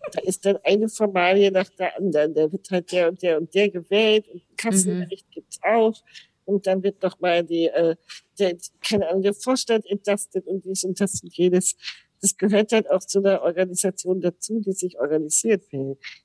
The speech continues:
Speaker 1: die selber auch funktionsfähig bleiben will. Aber vergnügungssteuerpflichtig ist das in der Tat nicht, das stimmt schon.
Speaker 2: <laughs>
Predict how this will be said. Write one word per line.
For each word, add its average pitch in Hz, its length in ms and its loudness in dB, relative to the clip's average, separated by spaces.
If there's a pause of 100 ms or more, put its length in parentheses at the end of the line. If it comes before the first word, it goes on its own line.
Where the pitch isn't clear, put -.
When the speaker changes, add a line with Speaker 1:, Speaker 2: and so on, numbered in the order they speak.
(120)
Speaker 1:
die 175 60 -10
selber 185 360 2
auch 160 120 -2
funktionsfähig 175 880 -2
bleiben 139 420 -4
will. 139 220 2 (400)
Aber 180 220 -2
vergnügungssteuerpflichtig 180 1300 -2
ist - 160 -10
das 165 140 -2
in 160 120 0
der 151 160 0
Tat - 360 -10
nicht, - 200 -8
das 143 120 -4
stimmt 311 260 0 (100)
schon. 277 420 -4
Speaker 2:
<laughs> - 200 -6